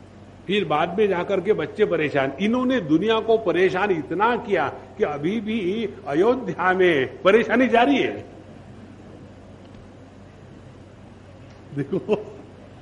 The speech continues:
व्यक्ति के देखने की दृष्टि। और बोले, "हमारे कन्हैया देखो, किसी को परेशान किया ही नहीं।" तो हमारे भगवान श्री कृष्ण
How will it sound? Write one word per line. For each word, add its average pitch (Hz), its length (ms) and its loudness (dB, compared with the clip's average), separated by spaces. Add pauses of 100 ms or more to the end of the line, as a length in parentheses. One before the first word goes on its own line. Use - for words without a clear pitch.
(160)
व्यक्ति 190 420 -2
के 175 360 -10 (600)
देखने 175 400 -4
की 185 260 -6
दृष्टि। 127 520 -12 (580)
और 202 80 -2
बोले, 240 200 2
"हमारे 214 320 0
कन्हैया 208 420 2
देखो, 196 280 -2 (460)
किसी 202 240 2
को 285 180 0
परेशान 233 560 4
किया 185 300 4
ही 208 220 4
नहीं।" 175 180 0 (2500)
तो 156 120 -4 (2500)
हमारे 147 340 -6
भगवान 143 440 -8
श्री 135 220 -12
कृष्ण 135 500 -14